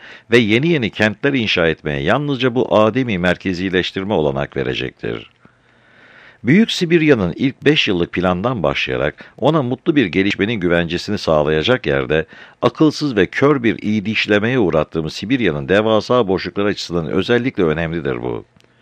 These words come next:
Burada da tıpkı daha birçok başka alanlarda olduğu gibi iyileşmemizin aşağıdan başlaması gerekiyor.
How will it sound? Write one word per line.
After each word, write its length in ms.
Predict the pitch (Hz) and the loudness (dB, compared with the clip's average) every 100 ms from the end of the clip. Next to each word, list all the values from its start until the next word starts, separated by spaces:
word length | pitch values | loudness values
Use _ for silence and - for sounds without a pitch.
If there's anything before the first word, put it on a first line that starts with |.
| _ - - - - - - - | _ -20 -20 -20 -20 -20 -20 -6
Burada 340 | 131 170 202 165 | 4 6 6 6
da 100 | 85 | 2
tıpkı 380 | - 170 85 | 0 0 0
daha 240 | 85 95 71 | 2 2 4
birçok 400 | 113 - 87 73 | 2 2 0 2
başka 280 | 87 - 104 | 2 4 4
alanlarda 480 | 87 82 85 80 | 6 4 0 2
olduğu 380 | 80 80 76 110 | 2 2 4 2
gibi 200 | 82 76 | 2 -2
iyileşmemizin 800 | 78 104 101 101 - 95 92 117 | 0 2 4 2 2 0 0 0
aşağıdan 600 | 67 87 92 85 95 92 | 0 2 2 4 4 4
başlaması 500 | 85 78 80 76 - | 2 2 -2 -4 -4
gerekiyor. 760 | 71 71 67 - 67 62 58 | -4 -2 -4 -4 -4 -4 -6